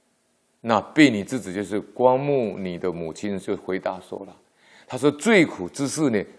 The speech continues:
不忍称说，百千岁中呢，这不难尽。”啊，那里面的苦呢，你要说百千年呢，都说不完。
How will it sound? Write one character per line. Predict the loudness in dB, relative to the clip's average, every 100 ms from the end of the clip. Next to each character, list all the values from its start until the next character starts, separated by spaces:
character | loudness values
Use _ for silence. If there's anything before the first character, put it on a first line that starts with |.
| _ 0
不 | 2
忍 | 2 0 -6
称 | -8 -8 -8
说， | -8 -10 -10 _ _ _ _ _
百 | 6 6
千 | 4 2 2 2
岁 | 2 2
中 | 4 0 0
呢， | -6 -14 _
这 | -4
不 | -4 -8
难 | -10 -12
尽。” | -12 -14 -14 _ _ _ _ _ _ _
啊， | -20 -20 _ _ _ _ _ _ _
那 | -6
里 | -4 2
面 | 4
的 | 4
苦 | 4 0 -6
呢， | -4 -4 -6 -10
你 | 0
要 | 0
说 | 6 4
百 | 6 6 6
千 | 2 2 4
年 | 4 0
呢， | -2 -8 -10
都 | -10
说 | -8 -4 -4
不 | -4 -14
完。 | -16